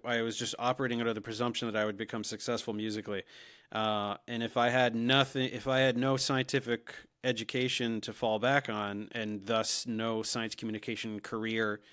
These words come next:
to look forward to, I would have been trapped, uh, and I would have, I mean, I just, I would have figured out a way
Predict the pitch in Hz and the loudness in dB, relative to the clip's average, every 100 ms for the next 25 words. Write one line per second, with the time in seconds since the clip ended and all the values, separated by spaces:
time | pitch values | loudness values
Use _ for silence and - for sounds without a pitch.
0 | - _ _ - 107 107 - 156 139 - | -20 _ _ -4 -2 0 4 6 6 2
1 | 107 104 101 - - - _ - 117 110 | 0 0 -4 -8 -20 -20 _ 0 2 2
2 | 104 107 104 - 113 104 - - - 113 | 0 -2 -2 2 4 4 -2 -12 -8 -2
3 | 104 98 98 110 107 104 101 104 98 - | 0 0 -2 -4 -4 -2 -2 -2 -4 -12
4 | _ _ _ - 131 127 127 120 113 117 | _ _ _ -6 2 6 6 6 0 -6
5 | - 127 123 131 135 131 - 135 120 123 | -2 0 2 6 6 4 0 2 2 2
6 | 113 113 117 107 104 107 107 104 | 4 4 4 0 0 0 0 -2